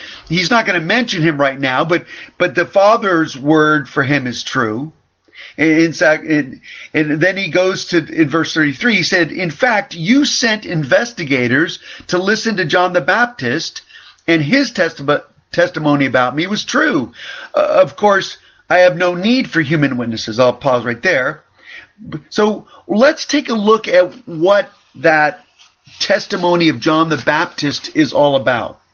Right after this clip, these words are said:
Well, let's, let's kind of finish this one. He says, "Of course, I have no need of human witnesses, but I say these things so you might be saved." So, uh, you can fill that in in the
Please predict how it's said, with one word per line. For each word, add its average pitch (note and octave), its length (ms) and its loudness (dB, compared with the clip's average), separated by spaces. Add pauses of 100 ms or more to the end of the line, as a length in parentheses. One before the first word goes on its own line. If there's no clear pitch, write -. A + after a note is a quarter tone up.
(920)
Well, E3+ 160 4
let's, F#3+ 300 -2 (160)
let's E3+ 220 -2
kind - 180 -4
of C3+ 120 0
finish B2+ 440 -2
this B2+ 180 -6
one. B2 240 0
He - 300 -16
says, F#3 160 2
"Of F#3+ 120 -2
course, A3+ 220 2
I G#3+ 120 2
have G3+ 140 -2
no A3 220 0
need A#3 440 0 (100)
of F3+ 160 4
human F3 340 -4
witnesses, F3+ 540 0 (280)
but E3 120 2
I E3+ 100 2
say G#3+ 260 0
these G#3 280 -2
things F3+ 260 -2
so F3 80 -2
you D#3+ 320 0
might F#3+ 300 0
be G3+ 160 -4
saved." G3 640 -2 (340)
So, F3 300 0 (260)
uh, D3+ 140 4
you D#3+ 200 -2
can D#3+ 200 -2
fill F#3+ 300 0
that F3 200 4
in F3 140 0
in D#3+ 160 2
the C3+ 260 4